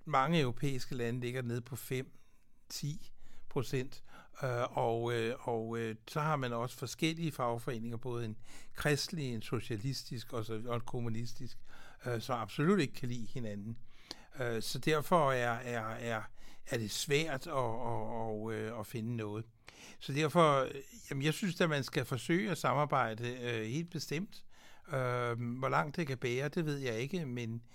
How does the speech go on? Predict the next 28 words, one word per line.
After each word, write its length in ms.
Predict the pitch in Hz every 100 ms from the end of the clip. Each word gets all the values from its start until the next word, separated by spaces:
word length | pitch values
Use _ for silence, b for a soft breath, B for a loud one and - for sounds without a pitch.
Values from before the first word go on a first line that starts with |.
| B B B
men 80 | 147
jeg 80 | 139
synes, 240 | 160 143
at 80 | 156
det 100 | 135
var 160 | 127 123
en, 320 | 117 120 120 135 143 139
og 120 | 151
jeg 80 | 131
synes, 180 | 160 147
man 100 | 139
kunne 120 | 123
gøre 160 | 127 113
det 80 |
mere 200 | 120 120
virksomhedsnært. 960 | 117 175 175 226 175 135 135 117 110 - B B B B B
Man 120 | 135
kunne 140 | 120 131
forestille 560 | 143 165 170 175 120
sig 180 | 117 123
for 100 | 135
eksempel, 520 | 113 143 123 123 127 139
at, 320 | 123 113 -
øhm, 300 | 110 107 110 - - b b b b b b
at, 300 | - 120 -
øh, 360 | 127 107 107 104
H 220 | 127 196
K, 100 | -